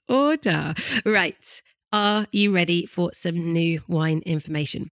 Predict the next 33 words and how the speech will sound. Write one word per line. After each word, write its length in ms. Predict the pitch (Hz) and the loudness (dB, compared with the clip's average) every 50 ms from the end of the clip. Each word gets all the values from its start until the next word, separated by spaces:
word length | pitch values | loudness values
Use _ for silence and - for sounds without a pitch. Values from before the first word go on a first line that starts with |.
| _ _ _ - | _ _ _ -4
Pour 120 | - 180 | 0 2
yourself 320 | 170 175 170 - 170 - - | 2 2 2 0 -2 -4 -4
a 40 | |
glass 280 | 170 190 175 175 170 - | -2 -2 0 0 0 -2
of 60 | 185 | 0
wine 260 | 180 190 196 208 233 - _ _ _ | 0 0 0 0 -2 -6 _ _ _
and 120 | - 151 139 | 0 0 0
let's 200 | 143 160 - - | 0 -2 -4 -6
go. 180 | - - - - 185 - _ _ _ _ - - - - - - - - - - - - - - - - - - - - - - - - - - - - - - - - - - - - - - - - - - - - - - - - - - - - - - - - - - - - - - - - - - - - - _ - | -6 -6 -6 -6 -8 -12 _ _ _ _ -12 -10 -10 -10 -8 -8 -8 -6 -6 -8 -6 -6 -8 -6 -4 -4 -2 -2 -2 -4 -4 -4 -6 -4 -4 -4 -4 -4 -6 -6 -4 -6 -4 -4 -6 -6 -6 -6 -8 -8 -8 -8 -8 -8 -8 -8 -8 -8 -8 -8 -10 -10 -10 -8 -8 -8 -6 -6 -8 -8 -10 -10 -10 -10 -10 -10 -10 -10 -8 _ 0
I 120 | 233 254 | 2 2
am 160 | 269 277 277 | 2 2 0
gonna 140 | 254 262 262 | -2 -4 -4
start 640 | 262 - - 262 233 214 208 208 - - - - - _ _ - | -6 -8 -8 -6 -6 -4 -6 -6 -8 -12 -20 -20 -20 _ _ -8
the 120 | 226 226 | -6 -6
episode 560 | 220 214 - 190 - 185 185 180 180 180 - - | -6 -6 -8 -12 -10 -8 -8 -8 -8 -10 -12 -12
by 180 | 190 185 - - | -12 -12 -10 -10
asking 400 | 190 196 196 - - 190 185 170 | -10 -10 -10 -10 -10 -10 -8 -8
you 360 | 180 190 180 165 165 156 - | -8 -8 -8 -8 -10 -12 -16
what 220 | - 165 208 - - | -14 -12 -12 -10 -10
sparked 720 | - - - 254 240 240 240 - - - - - - - _ _ _ _ _ _ _ - | -12 -8 -4 0 2 2 2 0 -4 -10 -16 -16 -18 -18 _ _ _ _ _ _ _ 0
this 180 | 262 277 - | 0 0 2
incredible 560 | 277 269 - - - 294 262 269 262 269 277 | 0 0 -2 0 0 2 2 2 2 -2 -6
passion 580 | 269 - 269 247 254 262 - - 220 - - 202 | -6 -2 0 0 0 0 -2 -4 -4 -4 -4 -4
for 140 | 196 202 202 | -4 -4 -4
wine, 400 | 190 208 202 196 180 175 170 170 | -2 0 0 0 0 0 -2 -4
because 420 | - 196 - 233 220 208 196 - - | -6 -6 -4 -2 -2 -2 -4 -6 -8
your 140 | - 254 262 | -8 -6 -6
passion, 560 | 262 - - - - - 262 240 233 233 - - | -6 -8 -8 -8 -6 -4 -4 -2 -4 -4 -6 -6
I 80 | - 254 | -8 -6
think 200 | - 339 320 349 | -6 -6 -6 -6
it 80 | 339 | -4
meets 260 | 269 277 269 269 - 254 | -2 -4 -4 -4 -4 -4
mine. 380 | 254 269 302 226 160 - 175 | -4 -2 -4 -4 -8 -10 -12